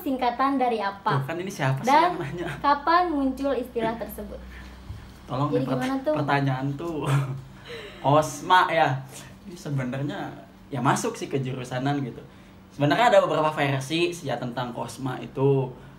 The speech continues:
Speaker 2: Emang ada yang bilang Kosma itu kan komisariat mahasiswa karena, eh, namanya nanti kan ada namanya musyawarah komisariat atau muskom. Ada musma, musyawarah mahasiswa, dan musti, musyawarah tinggi. Musyawarah tinggi itu senat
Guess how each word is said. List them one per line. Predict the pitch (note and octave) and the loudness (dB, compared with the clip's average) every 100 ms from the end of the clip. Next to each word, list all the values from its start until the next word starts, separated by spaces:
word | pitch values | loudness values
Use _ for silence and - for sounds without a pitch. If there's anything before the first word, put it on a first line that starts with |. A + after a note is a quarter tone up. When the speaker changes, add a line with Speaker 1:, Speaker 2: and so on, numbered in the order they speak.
| - | -10
Speaker 2:
Emang | C3+ D3 | 0 2
ada | D#3 C3+ | 4 2
yang | B2 A#2+ | 0 -2
bilang | A#2+ A#2+ B2+ B2 | -4 -4 -4 -6
Kosma | B2 - B2 A#2+ | -10 -10 -8 -8
itu | C3 | -10
kan | C3+ C#3+ C#3+ | -6 -4 -4
komisariat | A#2+ A#2 A2+ A#2+ A#2+ A#2 B2 - - - | -6 -8 -10 -14 -14 -12 -12 -12 -18 -16
mahasiswa | A#2+ A2+ A#2+ - A#2+ B2 B2 B2 | -12 -12 -12 -10 -4 -2 -2 -4
karena, | A#2 A2 C3 C#3+ C#3+ - - - - - | -10 -6 -2 -2 -2 -14 -20 -20 -18 -8
eh, | B2+ B2 A#2+ A#2+ | -4 -2 -2 -4
namanya | A#2+ A#2+ B2 B2 B2 B2 B2 B2 B2 | -4 -4 -4 -6 -4 -4 -2 -4 -4
nanti | B2+ A#2+ C3+ | -6 -6 -4
kan | C#3+ E3 | -2 -2
ada | B2 C3+ | -2 0
namanya | C#3 C3+ C#3 D3 | 0 0 -2 -2
musyawarah | C#3+ A#2+ B2 C#3 | -2 -4 -4 -4
komisariat | C#3 A#2+ A#2 A#2+ B2 B2+ - | -4 -4 -6 -8 -6 -6 -6
atau | A#2 B2+ | -10 -8
muskom. | A#2 A2+ - B2 B2 A#2 - - - - | -8 -8 -8 -2 0 0 -4 -14 -16 -14
Ada | - A2+ | -12 -10
musma, | G#2+ G#2+ - - B2+ D#3+ E3 | -10 -10 -12 -4 0 2 0
musyawarah | C3 A#2+ A#2 A2+ A2+ | -6 -8 -6 -6 -6
mahasiswa, | A2 A2 A2+ C3+ C3+ | -8 -10 -6 0 0
dan | B2+ | 0
musti, | B2 C3 - D#3+ D3 | -6 -8 -2 -2 -2
musyawarah | B2 A#2 A#2+ A#2 | -6 -10 -10 -10
tinggi. | B2 B2 C3 C3+ - | -8 -6 -4 -4 -8
Musyawarah | A#2+ A#2 A2+ A2 | -12 -10 -10 -10
tinggi | A#2 A#2 A2+ | -6 -6 -6
itu | - A2 - | -10 -14 -14
senat | B2 A#2 D3+ | -8 -2 -2